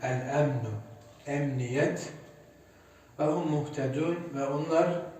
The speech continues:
hidayet bulmuşlar, hidayet üzere olanlardır.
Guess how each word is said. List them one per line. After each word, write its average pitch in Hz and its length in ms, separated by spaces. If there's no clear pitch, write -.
hidayet 147 680
bulmuşlar, 143 840
hidayet 135 480
üzere 135 300
olanlardır. 127 800